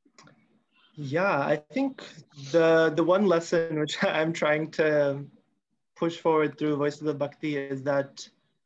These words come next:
whatever we have been grown up,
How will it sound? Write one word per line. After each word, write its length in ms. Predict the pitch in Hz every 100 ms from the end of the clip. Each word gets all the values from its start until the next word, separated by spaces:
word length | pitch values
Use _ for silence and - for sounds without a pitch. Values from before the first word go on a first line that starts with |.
| _ _ _ _ _ _ _ _ _ _ _ _ _ _
whatever 600 | - 139 165 170 190 226 214
we 400 | 175 180 180 170
have 140 | 165 147
been 340 | 165 151 139
grown 300 | 135 147 156
up, 260 | 156 156 -